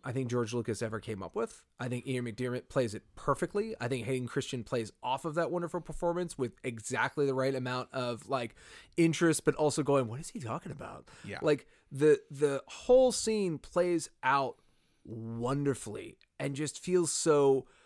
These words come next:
Speaker 1: high art and Shakespearean in the sense of, like, it's got such a dramatic thing. Like,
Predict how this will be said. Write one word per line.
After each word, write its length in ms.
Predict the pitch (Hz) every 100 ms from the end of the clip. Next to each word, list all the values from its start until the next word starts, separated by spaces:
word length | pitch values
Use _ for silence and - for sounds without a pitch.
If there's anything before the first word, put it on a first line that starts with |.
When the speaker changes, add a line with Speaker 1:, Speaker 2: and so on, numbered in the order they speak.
| _ -
Speaker 1:
high 320 | - 190 196
art 180 | 165 147
and 120 | 123
Shakespearean 840 | 147 127 - 139 139 147 143 139 135
in 180 | 143
the 80 | 131
sense 300 | - 135 120
of, 100 | 117
like, 200 | 120 120 -
it's 180 | 139 -
got 280 | 160 151
such 300 | - 170 151
a 60 | 170
dramatic 580 | 151 139 127 123 123 - _ -
thing. 320 | 131 113 87
Like, 240 | 120 120